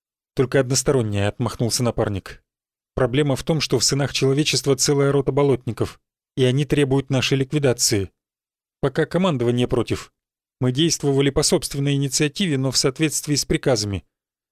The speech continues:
И всё же, думаю, просто так не обойдётся». «Значит, нам придётся встретить гостей.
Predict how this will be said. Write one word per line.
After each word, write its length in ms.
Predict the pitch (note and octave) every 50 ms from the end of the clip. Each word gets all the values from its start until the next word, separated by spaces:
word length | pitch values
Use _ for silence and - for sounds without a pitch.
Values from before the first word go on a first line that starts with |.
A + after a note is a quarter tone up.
| _ _ _ _ -
И 60 | C3
всё 240 | A2 - - E3 D3+
же, 180 | C3 C#3 C#3+ C3+
думаю, 380 | B2+ C#3 D3+ D3 C#3+ C#3 C3
просто 320 | - - C#3+ B2+ - - -
так 180 | D3+ C3+ -
не 100 | C#3+ C#3+ C#3
обойдётся». 640 | C3+ D3 C#3 B2 B2 A#2 - - - A#2+ - - _ _ _ _ _ _ _ _ _ _ _ _ _ _ _ _ _ _ _ _ _ _ _ -
«Значит, 460 | B2 G#2+ G#2 B2 E3 F#3+ - - -
нам 160 | F#3 F#3+ F#3
придётся 400 | - G3+ G3 D#3+ E3 D3+ - -
встретить 480 | F3 - - - C#3+ C#3 - D3 C3 C3
гостей. 500 | D3 D#3 D3 - - B2+ A2 G2 - _